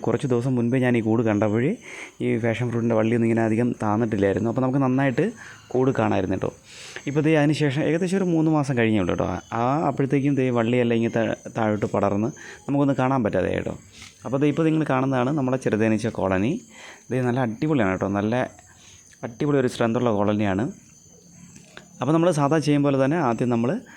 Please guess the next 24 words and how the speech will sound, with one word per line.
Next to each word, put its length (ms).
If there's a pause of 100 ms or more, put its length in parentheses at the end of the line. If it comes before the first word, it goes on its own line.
(260)
കുപ്പി 300
വെച്ച് 260 (240)
നമ്മളെ 260
വേലക്കാരി 400
ഈച്ച, 160 (240)
അതായത് 300
മാക്സിമം 340
ഉള്ള 160
ഈച്ചകളെല്ലാം 440
നമ്മൾ 200
കുപ്പിയിലാക്കി 560 (580)
ദേ 60 (100)
തണലത്ത് 360
ഒതുക്കി 200
വെച്ചതിന് 340
ശേഷമാണ് 340
നമ്മൾ 240
ദേ 60 (100)
കൂട് 260
പൊട്ടിച്ചെടുത്തത് 500
കേട്ടോ. 180
നമ്മൾ 200
ദേ 60 (160)
ഒരു 120